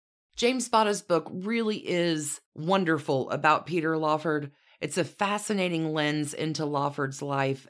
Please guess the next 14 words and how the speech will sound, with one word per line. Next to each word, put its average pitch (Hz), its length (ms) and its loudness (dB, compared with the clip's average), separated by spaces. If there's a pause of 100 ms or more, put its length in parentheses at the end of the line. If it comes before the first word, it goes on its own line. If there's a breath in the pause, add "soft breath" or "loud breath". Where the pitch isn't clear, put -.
and 131 420 0 (540)
again, 160 360 0
I've 151 220 0
leaned 165 220 -2
heavily 170 640 0
on 147 220 0
it 143 320 -4 (560)
to - 180 -4 (100)
understand 190 1160 0 (280)
what - 280 0
Peter 285 440 4
is 165 220 0
going 165 320 2
through 156 400 -2